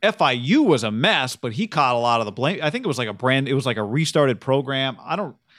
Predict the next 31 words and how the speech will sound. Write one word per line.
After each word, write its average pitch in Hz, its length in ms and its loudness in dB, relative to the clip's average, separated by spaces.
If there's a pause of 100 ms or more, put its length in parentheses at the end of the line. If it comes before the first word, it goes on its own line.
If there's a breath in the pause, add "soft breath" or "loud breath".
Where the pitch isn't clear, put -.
(100)
I'd 226 180 4
always 151 180 4
heard 131 160 -2
that 107 100 -4
it 107 80 -6
wasn't 110 200 -4
really 104 180 -6
his 104 140 -14
fault. 139 520 -2 (1160)
From 160 220 0
what 220 180 4
I'd 226 240 4
heard 127 520 2 (420)
on 131 400 2 (340)
Sark, 175 760 0 (160)
the 139 80 -8
Colorado 196 720 4
job 113 360 -2
was 104 180 -6
his 147 220 4
if 113 100 -2
he 98 80 -4
wanted 107 400 2
it. 92 160 -14 (320)
And 127 380 0
there 156 160 4
were 151 80 4
some 214 160 -2
people 196 160 0
that 135 100 0
thought 135 220 2